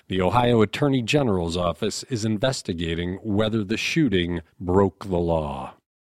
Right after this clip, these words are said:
The Federal Election Commission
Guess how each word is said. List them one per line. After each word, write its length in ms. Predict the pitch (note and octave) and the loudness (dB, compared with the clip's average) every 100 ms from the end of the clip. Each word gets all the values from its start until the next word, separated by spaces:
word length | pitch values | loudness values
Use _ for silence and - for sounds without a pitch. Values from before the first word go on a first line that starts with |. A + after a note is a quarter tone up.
| _ _ _ _ _ _ _ _ _ _ - | _ _ _ _ _ _ _ _ _ _ -2
The 80 | - | 4
Federal 500 | A3 G#3+ G3+ F#3+ F3+ | 6 8 8 8 6
Election 560 | E3+ D#3 - C#3 A2+ | 4 0 2 4 2
Commission 640 | F#2+ A2 A2+ G#2 B2 A2 | 2 2 2 2 2 0